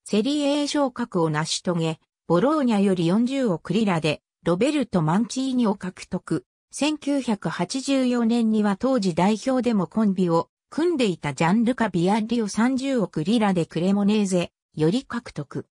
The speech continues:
その後も積極的にクラブへ投資し、トニーニョ・セレーゾ、ジャンルカ・パリューカ、アッティリオ・ロムバルドなど優秀な選手を集めることに成功。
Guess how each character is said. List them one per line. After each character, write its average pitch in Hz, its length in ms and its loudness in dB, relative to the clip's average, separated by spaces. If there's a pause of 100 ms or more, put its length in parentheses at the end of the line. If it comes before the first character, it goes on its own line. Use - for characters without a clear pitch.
(180)
そ 233 160 -2
の 277 160 2
後 262 220 0
も 180 220 0 (200)
積 190 280 0
極 - 240 -4
的 311 280 -4
に 285 140 -4
ク 277 140 -2
ラ 285 120 2
ブ 208 140 2
へ 160 80 0
投 160 200 -2
資 190 160 -4
し、 - 260 -4 (260)
ト 208 120 -2
ニ 262 200 0
ー - 20 -4
ニ 294 140 -2
ョ・ 294 40 -2
セ 269 180 -4
レ 277 180 2
ー 196 40 0
ゾ、 - 260 -6 (200)
ジ 165 100 -2
ャ 208 100 4
ン 285 80 2
ル 277 100 -2
カ・ 254 160 -4
パ 214 120 0
リ 233 120 2
ュ - 20 2
ー 226 60 0
カ、 170 240 0 (220)
ア 165 80 0
ッ 175 40 -2
テ - 200 -6
ィ - 20 -2
リ 240 120 2
オ・ 196 80 2
ロ 160 160 2
ム 226 140 2
バ 240 120 2
ル 233 100 0
ド 240 120 0
な 220 140 2
ど 220 120 0
優 226 200 0
秀 247 260 0
な 247 140 2
選 262 200 -2
手 233 160 -2
を 160 220 4
集 - 180 -4
め 262 140 0
る 226 100 0
こ - 120 -4
と 175 140 -2
に 156 220 -2 (220)
成 202 200 0
功。 170 440 0